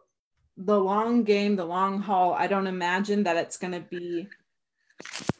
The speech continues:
us having to just make tiny changes over the course of,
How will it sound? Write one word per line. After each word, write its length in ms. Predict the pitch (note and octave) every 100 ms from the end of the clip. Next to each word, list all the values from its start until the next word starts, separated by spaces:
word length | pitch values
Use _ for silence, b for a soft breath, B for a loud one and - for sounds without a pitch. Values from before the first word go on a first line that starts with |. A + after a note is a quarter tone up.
| - _ - - - -
us 260 | A#3 A#3+
having 440 | - G3+ G3+ G#3 G#3
to 120 | G#3+
just 440 | G#3 G3 F#3+ - _ _ _ _ _ _ _ _ -
make 420 | G#3 G3+ F#3+ -
tiny 400 | - A3+ A3 G3+
changes 840 | G3+ A3+ A3+ A3+ G3 F3 F3 - - _ _ _ _ _ _ _ -
over 240 | G#3 F#3
the 60 | F#3
course 520 | - - G#3 G#3 - _
of, 400 | F3 E3+ D3+ D#3+